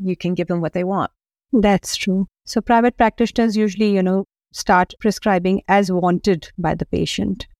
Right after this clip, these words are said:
Speaker 2: And they, a lot of them don't even go for lab tests because lab tests are expensive.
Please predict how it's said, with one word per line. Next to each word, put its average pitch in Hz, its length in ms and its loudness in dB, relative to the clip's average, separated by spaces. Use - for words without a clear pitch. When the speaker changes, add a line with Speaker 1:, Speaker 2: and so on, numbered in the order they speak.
Speaker 2:
And 269 200 4
they, 277 120 2
a - 40 -10
lot 269 200 4
of 262 100 -4
them 269 160 4
don't 254 240 2
even 220 200 0
go 220 220 0
for 190 480 0
lab 180 300 -2
tests - 500 -8
because 208 280 0
lab 220 240 2
tests - 280 0
are 214 80 4
expensive. 202 600 -2